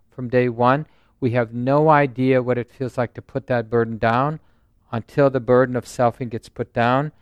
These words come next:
And it's like, "Oh my God, I didn't realize I was walking around with five hundred pounds on my back." And then when I put it down, it's like, "Oh,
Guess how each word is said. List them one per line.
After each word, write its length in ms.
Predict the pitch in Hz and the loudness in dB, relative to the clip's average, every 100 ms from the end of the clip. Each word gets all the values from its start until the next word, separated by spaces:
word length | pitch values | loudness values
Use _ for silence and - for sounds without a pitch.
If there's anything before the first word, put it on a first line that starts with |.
| _ _ _ _ | _ _ _ _
And 160 | 107 | -6
it's 200 | 110 - | -6 -4
like, 220 | 117 101 - _ - | -6 -6 -10 _ -10
"Oh 140 | 131 | -6
my 160 | 139 143 | -2 0
God, 300 | 127 110 107 | 0 0 -2
I 80 | |
didn't 340 | 113 135 139 127 | 0 0 0 -2
realize 480 | 127 156 156 117 135 | 0 2 2 0 -4
I 60 | |
was 240 | 120 117 123 | -8 -10 -4
walking 420 | 117 120 - 143 | -2 -2 -2 -4
around 400 | 123 117 120 127 | -2 -2 -2 -4
with 160 | 117 - _ _ _ _ _ _ _ | -6 -8 _ _ _ _ _ _ _
five 240 | 120 120 | 4 4
hundred 280 | 123 123 120 | 4 -4 -4
pounds 320 | - 127 165 | -2 -2 -2
on 60 | 165 | -4
my 100 | 127 | -6
back." 520 | 104 87 85 _ _ _ _ _ _ - | -6 -10 -14 _ _ _ _ _ _ -4
And 120 | 120 | 0
then 100 | 131 | 2
when 140 | 143 | 4
I 60 | 131 | 2
put 240 | - - 127 | 2 0 0
it 160 | 110 | 2
down, 420 | 135 165 151 113 | 4 4 4 0
it's 160 | 120 - | -6 -4
like, 280 | 117 110 _ _ _ _ _ _ _ _ _ _ 123 | -2 -4 _ _ _ _ _ _ _ _ _ _ -12
"Oh, 200 | 120 | -10